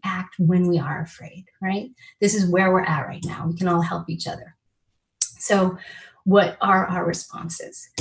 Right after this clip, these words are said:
So we need to be aware. We need to be open to learning. We can't fix any problems if we don't see them.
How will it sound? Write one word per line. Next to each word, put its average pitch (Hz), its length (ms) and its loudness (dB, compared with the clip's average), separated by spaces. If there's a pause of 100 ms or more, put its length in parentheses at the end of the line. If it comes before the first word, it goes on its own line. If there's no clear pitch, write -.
(520)
So 196 320 6
we 196 160 6
need 196 160 6
to - 100 0
be 170 140 4
aware. 180 560 0 (320)
We 202 80 2
need 185 160 2
to - 60 -4
be 170 140 -2
open 190 260 0
to 185 80 2
learning. 185 600 2 (180)
We 202 80 0
can't - 300 -4 (320)
fix 240 280 -2
any 247 200 2
problems 233 460 0
if 196 120 -6
we 202 80 2
don't 190 240 0
see 180 260 -2
them. 180 300 -8